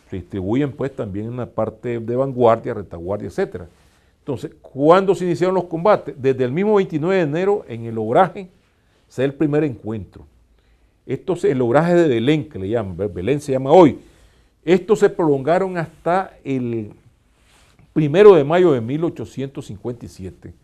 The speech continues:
Fue largo, pues. Eh, Walker atacó a los aliados en San Jorge, donde tenían su cuartel general. Hubo batallas campales como la del Jocote, el cinco de marzo de mil ochocientos cincuenta y siete. Hay un momento que Walker está cercado totalmente.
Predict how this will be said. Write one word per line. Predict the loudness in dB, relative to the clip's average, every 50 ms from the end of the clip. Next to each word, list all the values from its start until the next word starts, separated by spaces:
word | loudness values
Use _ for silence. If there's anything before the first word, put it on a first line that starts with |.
| _ _ _ _ _ _ _ _ _ _
Fue | -6 -2 0 2
largo, | 6 8 8 8 8 6 0 -8 -12
pues. | -12 -14 -14 -14 -14 -18 _ _ _ _ _ -16
Eh, | -14 -10
Walker | -2 6 6 6 6 6 0 -2
atacó | -2 -2 -6 -10 -6 -2 -2 -2
a |
los | -2 -2
aliados | -4 -4 -2 -2 -2 -2 -2 -4
en | -6 -8
San | -8 -8 -8 -6
Jorge, | -6 -6 -6 -6
donde | -6 -6 -8 -8
tenían | -8 -10 -12
su | -12 -14 -10
cuartel | -10 -10 -10 -10 -12 -10
general. | -10 -10 -8 -8 -6 -6 -8 -8 -10 -14 _ _ _ _ _ _ _ _ _ _ _ _ _ _ 2
Hubo | 6 10 12 12 12 12 12
batallas | 12 8 8 4 4 4 4 0
campales | -2 -8 -8 -4 -2 -2 -2 -2 -2
como | -8 -10 -12 -10 -8
la | -8 -8
del | -8
Jocote, | -8 -12 -14 -10 -8 -8 -8 -8 -12 -16 -14 -14
el | -14 -14
cinco | -16 -18 -20 -16 -8 -4 -2
de | 0 0
marzo | 2 4 2 2 2 -2 -6 -20 -20 _ _ _ _ -20 _ _ _ _ _ _ _ _
de | -18 -14 -12
mil | -10 -10
ochocientos | -10 -10 -10 -10 -10 -8 -8 -10
cincuenta | -10 -8 -8 -8 -8 -8
y | -12
siete. | -8 -6 -6 -6 -6 -8 -18 -20 _ _ _ _ _ _ _ _ _ _ _ _ _ -4
Hay | 0 2 2
un | 2
momento | 2 0 0 0 0 0
que | 0 0
Walker | 2 2 0 2 0 -2 -2
está | -2 -2 -4 -4
cercado | -4 -4 -6 -6 -6 -2 0 2 2 2 2
totalmente. | 0 -6 -8 -6 -8 -8 -8 -10 -12 -12 -14 -18 _ -20